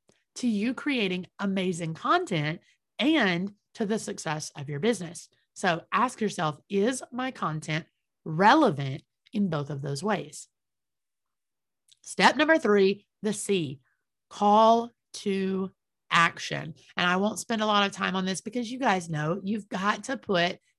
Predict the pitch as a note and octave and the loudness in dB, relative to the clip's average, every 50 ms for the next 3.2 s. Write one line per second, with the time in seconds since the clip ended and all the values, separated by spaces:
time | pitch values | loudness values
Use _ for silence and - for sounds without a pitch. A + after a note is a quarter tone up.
0 | _ - - - - - A3+ A#3+ C#4 C#4+ D4 D4+ - - G#3+ G3 F3 E3+ F3 F3+ | _ -16 -12 -10 -2 0 2 2 2 2 0 -4 -2 2 2 4 4 4 2 -2
1 | - _ - F#3 F#3 F3+ - - - - F#3 F3 F3+ G#3 A3 - B3 B3 A3 F3 | -6 _ -4 -2 -2 -2 -4 -8 -4 0 4 4 4 4 4 2 0 2 4 4
2 | E3 E3 - - - D#3 D#3 D#3 D#3 - _ _ _ _ _ _ _ _ G3+ G#3 | 4 2 0 -4 -6 -4 -4 -4 -6 -10 _ _ _ _ _ _ _ _ 4 4
3 | G#3 F#3+ - | 4 4 0